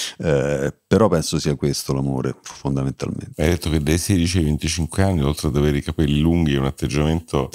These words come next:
Speaker 2: <laughs> diciamo, pessimista nei confronti della vita, la parola costruzione, come nelle canzoni di Fossati, rispetto all'amore non era prevista, no?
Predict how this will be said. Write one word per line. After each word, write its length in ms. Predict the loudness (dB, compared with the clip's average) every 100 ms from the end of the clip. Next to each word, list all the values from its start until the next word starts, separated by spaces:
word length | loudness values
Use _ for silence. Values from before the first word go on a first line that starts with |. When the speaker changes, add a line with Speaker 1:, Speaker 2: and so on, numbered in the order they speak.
| -6 -4
Speaker 2:
<laughs> 180 | -2 0
diciamo, 300 | 2 2 2
pessimista 880 | 0 0 -2 0 2 2 0 -2 0
nei 120 | 2
confronti 500 | 0 2 0 0 0
della 220 | 2 2
vita, 500 | 2 2 2 2 0 -6 -8 -8 -8 _
la 160 | 0 2
parola 320 | 4 2 2
costruzione, 1080 | 0 -2 -2 0 0 0 0 2 4 2
come 200 | 2 2
nelle 160 | 2 0
canzoni 400 | 0 -2 0 2
di 80 | 2
Fossati, 760 | -2 -4 0 0 0 0 -4 -4 -20 -20 _ _ -2
rispetto 460 | 0 0 -2 0
all'amore 360 | 2 2 2 0
non 160 | 0
era 160 | 0 -2
prevista, 560 | -2 -2 -2 -4 -6 -6
no? 300 | -4 -4